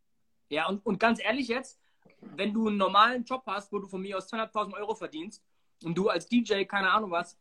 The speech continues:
machen wir mal fünfhundert Euro draus, das acht Bookings, hast du vier K verdient, minus Steuern und aus die ganzen Ausgaben außenrum,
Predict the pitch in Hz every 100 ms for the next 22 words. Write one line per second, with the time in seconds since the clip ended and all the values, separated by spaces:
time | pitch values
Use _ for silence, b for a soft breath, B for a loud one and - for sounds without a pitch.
0 | _ _ _ 151 180 190 180 175 - 208
1 | 202 202 196 214 202 170 170 - - 180
2 | 143 196 - 196 - b b b 175 175
3 | 190 233 226 220 233 214 175 196 202 _
4 | _ - 190 214 202 202 214 214 202 202
5 | 202 185 185 180 226 240 196 196 190 180
6 | 175 220 220